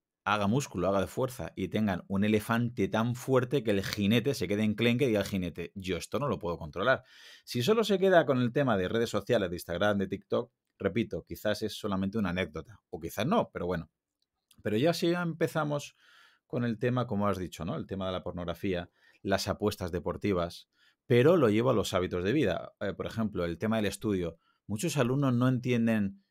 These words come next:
qué van a estudiar el día de mañana, qué van a hacer la semana que viene incluso, el examen. Quedan cinco días para el examen. Que sigue, o sea, queda mucho. Y con el tema de entrenamiento, de nutrición, de sueño, de descanso, yo soy muy cansino, soy muy pesado en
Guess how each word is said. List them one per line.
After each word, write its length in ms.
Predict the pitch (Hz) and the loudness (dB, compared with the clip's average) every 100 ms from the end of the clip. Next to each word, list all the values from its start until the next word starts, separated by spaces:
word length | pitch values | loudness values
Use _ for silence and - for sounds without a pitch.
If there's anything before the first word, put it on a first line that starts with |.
| _ _ - | _ _ -2
qué 120 | 117 | 2
van 140 | 113 | 2
a 20 | |
estudiar 300 | 107 - 104 | 0 -2 0
el 80 | 98 | 2
día 100 | 98 | 0
de 40 | 92 | 0
mañana, 400 | 92 101 95 92 | 0 0 0 0
qué 100 | 101 | 0
van 160 | 101 | 2
a 40 | 95 | 0
hacer 280 | - 98 | -2 -4
la 100 | 92 | -4
semana 380 | 87 95 98 104 | -6 -4 -2 -4
que 120 | 95 | -2
viene 200 | 90 123 | -2 -2
incluso, 400 | 87 98 131 - | -4 -4 -8 -6
el 100 | 87 | -6
examen. 360 | 85 - 135 98 | -6 -4 -4 -2
Quedan 220 | 135 165 | 0 0
cinco 360 | - 160 160 120 | 0 -2 0 0
días 220 | 147 113 | 2 -2
para 140 | - 90 | -4 -6
el 40 | |
examen. 440 | 80 135 107 76 _ - | -6 -4 -4 -6 _ -20
Que 120 | - | -14
sigue, 340 | - 135 147 - | -6 -2 -2 -4
o 20 | - | -4
sea, 140 | 107 | -4
queda 260 | - 156 143 | 2 4 4
mucho. 400 | 151 - 90 - _ _ _ - | 2 -2 -6 -8 _ _ _ 0
Y 180 | 131 123 | 2 4
con 160 | 117 | 4
el 140 | 104 101 | 4 2
tema 260 | 160 185 | 0 2
de 80 | 170 | 2
entrenamiento, 800 | 135 120 101 104 127 120 107 _ _ | 2 2 2 4 4 2 -4 _ _
de 140 | 104 98 | -4 -2
nutrición, 580 | 90 85 123 113 113 _ _ _ | -2 -4 2 2 0 _ _ _
de 160 | 92 90 | -4 -2
sueño, 380 | 117 113 110 | 2 2 2
de 100 | 98 | 0
descanso, 540 | 85 - 117 107 113 - _ _ _ | -2 -2 -4 -2 -4 -6 _ _ _
yo 140 | 104 139 | -2 0
soy 160 | 156 147 | 2 0
muy 140 | 147 | 2
cansino, 480 | 139 120 139 131 123 | 2 2 0 -2 -4
soy 160 | - | -6
muy 140 | 117 120 | -4 -2
pesado 320 | 117 - 113 | -2 0 2
en 180 | 113 113 | 2 -2